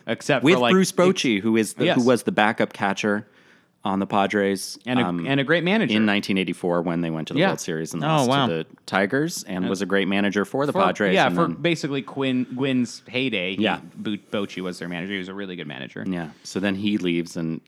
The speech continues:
Speaker 2: and then, you know, wins three World Series.
Speaker 1: Uh, the
Speaker 2: So
Speaker 1: only
Speaker 2: that's a
Speaker 3: Wow.
Speaker 2: tortured thing.
Speaker 1: There is one other franchise that, uh, actually has a longer World Se-, uh,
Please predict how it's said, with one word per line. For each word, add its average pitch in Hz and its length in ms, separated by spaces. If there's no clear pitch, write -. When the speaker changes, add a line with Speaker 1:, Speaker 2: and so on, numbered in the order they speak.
Speaker 2:
and 92 160
then, 80 380
you 85 160
know, 76 160
wins 85 220
three 87 320
World 76 300
Series. - 580
Speaker 1:
Uh, 147 260
the 151 120
Speaker 2:
So 220 80
Speaker 1:
only 262 140
Speaker 2:
that's - 40
a - 20
Speaker 3:
Wow. 78 320
Speaker 2:
tortured 80 380
thing. 87 420
Speaker 1:
There 143 560
is 220 140
one 214 320
other 170 280
franchise 143 680
that, 117 280
uh, 117 200
actually 139 360
has 127 260
a 127 180
longer 196 840
World 156 400
Se-, - 360
uh, 139 440